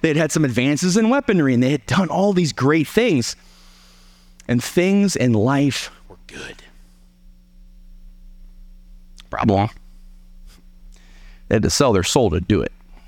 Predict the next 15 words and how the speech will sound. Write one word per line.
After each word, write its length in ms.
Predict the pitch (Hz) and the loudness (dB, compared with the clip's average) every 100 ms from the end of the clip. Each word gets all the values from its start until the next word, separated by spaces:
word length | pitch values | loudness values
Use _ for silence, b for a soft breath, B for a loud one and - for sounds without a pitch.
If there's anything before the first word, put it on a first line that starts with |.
| - - - - - - - - - - - b b b b b b b | -20 -20 -20 -20 -20 -20 -20 -20 -20 -20 -20 b b b b b b b
And 100 | 160 | 0
so 200 | 175 160 | 2 2
when 180 | 165 | 2
the 80 | 160 | 0
prophet 380 | 151 226 226 208 | 0 -2 0 0
Isaiah 500 | 156 143 165 160 151 | 0 0 0 0 0
is 160 | 127 120 | -2 0
writing, 320 | 147 143 127 | 0 2 0
he 100 | 127 | 0
primarily 640 | - 180 180 175 165 151 | 0 0 2 0 0 0
is 140 | 127 | 0
writing 320 | 127 139 127 123 | 0 0 0 0
to 120 | 131 | 0
the 80 | 120 | 0
northern 680 | 117 127 131 120 113 104 | 2 2 0 0 0 -2